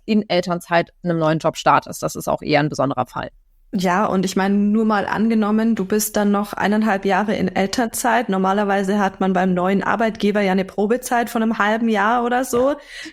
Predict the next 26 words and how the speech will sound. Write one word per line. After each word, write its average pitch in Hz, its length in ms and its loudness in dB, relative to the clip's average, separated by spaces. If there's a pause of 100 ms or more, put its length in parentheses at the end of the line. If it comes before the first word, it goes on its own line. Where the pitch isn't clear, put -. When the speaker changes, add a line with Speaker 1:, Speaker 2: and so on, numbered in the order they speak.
(120)
Speaker 2:
Und 220 360 0
das 208 160 -2
wäre 220 140 2
ja 202 100 0
dann 196 160 0
hinfällig, 185 640 0
weil 196 140 0
du 196 60 0
ja 202 40 8
Speaker 1:
Genau. 190 220 6
Speaker 2:
in 190 100 -2
der 180 120 -2
Elternteilzeit 202 760 0
nicht 220 180 -4
kündbar 269 440 -2
bist. - 420 -2
Speaker 1:
Genau. 160 460 -2
Also 185 320 2 (160)
das, 190 200 2
deswegen 202 540 0 (100)
kann 196 160 0
ich 196 100 -2
mir 196 100 -2
vorstellen, 190 400 0
dass 180 140 -2
das - 280 -4